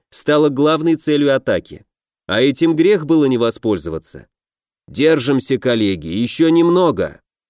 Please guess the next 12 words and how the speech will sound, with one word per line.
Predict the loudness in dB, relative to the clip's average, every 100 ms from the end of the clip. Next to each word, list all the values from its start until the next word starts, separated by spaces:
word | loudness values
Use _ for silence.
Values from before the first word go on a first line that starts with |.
| _ _
У | -10
Ксандры | -8 -4 -2 0 0
еле-еле | 0 0 0 2 2 2
хватало | 0 -2 0 0 0
сил, | -2 -2 -2 -4
чтобы | -6 -4 -4
удерживать | 0 0 0 -2 -4
подобие | -2 -2 0 0 -2
контроля | -2 -4 -2 0 0 0
над | -2
складывающейся | -4 -4 -2 -2 -4 -6 -8 -4 -6
ситуацией, | -6 -4 -2 -2 -6 -12 -12